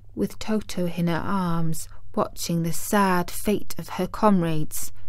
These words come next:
and thinking it would be her turn. The leader of the winged monkeys flew up to her, his long, hairy arms stretched out,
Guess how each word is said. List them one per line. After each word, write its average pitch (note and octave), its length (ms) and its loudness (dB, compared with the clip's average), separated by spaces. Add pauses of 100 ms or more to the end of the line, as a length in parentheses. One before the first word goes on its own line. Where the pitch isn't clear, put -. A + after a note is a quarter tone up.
(440)
and F3 160 0
thinking F3+ 460 2
it - 220 -6
would E3+ 160 -4
be F#3 220 2
her G#3 280 6
turn. D#3+ 640 -2 (1500)
The A3 80 4
leader C4 560 6
of A3 240 6
the G#3 80 4
winged C4 340 8
monkeys F#3+ 500 10
flew G#3+ 260 6
up - 240 0
to F3 140 -6
her, D#3+ 380 -4 (440)
his G3+ 260 -2
long, G#3+ 400 6
hairy A3 540 0
arms F#3 440 2
stretched - 640 -2
out, F#3+ 460 2